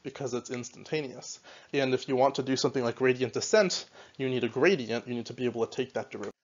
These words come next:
So we're gonna briefly look at the ideas presented in the papers that I read. So two of them had ideas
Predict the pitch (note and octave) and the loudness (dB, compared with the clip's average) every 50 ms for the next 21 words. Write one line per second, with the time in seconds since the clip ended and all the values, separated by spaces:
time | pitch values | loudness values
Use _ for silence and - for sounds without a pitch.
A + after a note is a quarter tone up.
0 | _ _ - - C#3+ E3+ D#3+ C#3 C3 C#3+ C3 C#3 C3+ C3 B2+ - B2 - B2 A#2 | _ _ -18 -8 -4 -2 -2 0 0 0 0 0 0 0 0 0 0 0 0 0
1 | A2 A2+ - D3 C#3+ D3 D3 C#3+ - C3 A#2 A#2 A2+ A#2 A2+ A2 G#2+ F#2+ - - | 0 2 6 8 8 8 8 4 0 -4 -2 -2 -2 -2 -2 -4 -6 -8 -6 -2
2 | - - G3+ G3+ - B3+ C#4 - - - - - B2+ A#2 A2+ - A2 D3+ G#3 G#3+ | 0 2 2 2 0 -2 -4 -4 -8 -10 -4 -2 0 2 2 2 2 2 2 2
3 | G#3 G#3 - _ _ - - - - - - - F3 D#3 C#3+ C#3+ - F#3+ F#3+ F#3 | 0 -6 -14 _ _ -20 -20 -20 -20 -14 2 6 8 8 8 6 4 4 6 6
4 | E3+ D#3+ E3+ D#3+ D#3+ D#3+ D#3+ D#3 - C#3 C3+ C3+ C3 B2+ C3 C#3 C3+ C3+ B2+ | 6 6 4 4 4 2 -2 -2 0 2 4 4 2 2 0 2 2 2 2